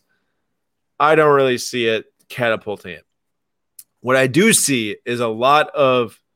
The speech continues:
people watching, a lot of people watching the players, a lot of people making bets on these players based on how they're playing, based on how they're gonna play in club play next year. Um, it's gonna matter a lot. It's gonna get a lot of viewers in. It's gonna make a lot of cards go up in value, I believe.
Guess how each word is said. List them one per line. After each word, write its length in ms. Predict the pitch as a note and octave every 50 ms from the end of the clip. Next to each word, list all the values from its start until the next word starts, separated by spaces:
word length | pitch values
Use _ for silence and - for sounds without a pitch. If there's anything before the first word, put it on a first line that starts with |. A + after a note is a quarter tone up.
| _ _ _ _ _ _ _ _ _
people 280 | - B2+ A#2+ C3 D#3 D3
watching, 520 | C#3+ C#3 C3+ C3 - C#3+ D#3 E3+ E3+ F3 _ _ _ -
a 40 | A2
lot 200 | A2+ A2+ A2+ A#2
of 60 | A2+
people 200 | - C3 C3 B2
watching 320 | A#2+ A#2+ B2 B2+ - D3 D#3
the 80 | D#3+
players, 400 | - - D3 C#3 C3+ C3 C3+ B2+
a 40 | B2+
lot 180 | B2 A#2+ B2 B2+
of 60 | A#2+
people 140 | B2+ B2+ B2+
making 340 | B2+ C3 B2 - B2 A2+
bets 260 | G2+ B2+ C3 B2+ - C3+
on 100 | C3 C3
these 160 | C3 B2 -
players 640 | _ _ - B2+ A#2+ A#2+ A#2+ A#2+ A#2 A2 - - _ _ _ _ _ _ _ _ _ _ -
based 240 | A#2 A#2 A#2+ A#2 -
on 120 | C3 B2
how 100 | B2+ C3
they're 120 | C3+ C3+ C3
playing, 520 | - - B2+ B2 A#2 A2+ A2+ A2 A2 G2+
based 300 | A2 A2+ A2+ A2+ - B2+
on 100 | A#2+ A#2
how 80 | A#2 A#2+
they're 100 | B2 B2
gonna 120 | A#2+ A#2
play 240 | - - B2 B2 B2
in 80 | A#2+
club 280 | - - C3+ B2+ A#2+ G2+
play 200 | A2 A#2 A2+ A2
next 340 | A2 A2 G#2+ G#2 - - -
year. 320 | A2 G#2+ G#2+ G2+ F#2+ - _ _ _ _ _ _ _ _ _ -
Um, 520 | - A2 A2 G#2+ G#2 G2+ G2+ G2+ F#2+ - _ _ _ _ _ _ _ _ _ _ _ -
it's 120 | B2+ -
gonna 200 | - G3 G3+ F#3
matter 240 | D#3 E3 E3 D#3+ D3+
a 80 | C#3+ C3
lot. 260 | B2+ B2 G#2 F2+ F#2+
It's 100 | - -
gonna 140 | D3 D3 D3
get 120 | D3+ C#3
a 40 | C3
lot 240 | B2 B2 B2 C3 D3
of 80 | C#3+
viewers 340 | C3+ C#3+ C#3+ C#3+ C#3+ C3+ A#2+
in. 60 | C3+
It's 120 | C3 B2 -
gonna 120 | B2+ A#2
make 160 | A#2 A2+ A2
a 40 | A2+
lot 140 | A#2 A#2 B2+
of 60 | B2
cards 240 | - C3+ C3+ B2 A2+
go 140 | C#3 C3 B2
up 100 | A#2 A#2+
in 80 | B2
value, 340 | A#2+ A#2+ A#2 A#2+ B2 A#2+ A#2+
I 60 | A#2
believe. 460 | A2+ A2 A#2 A2 A2 A2 A2 G2+ G2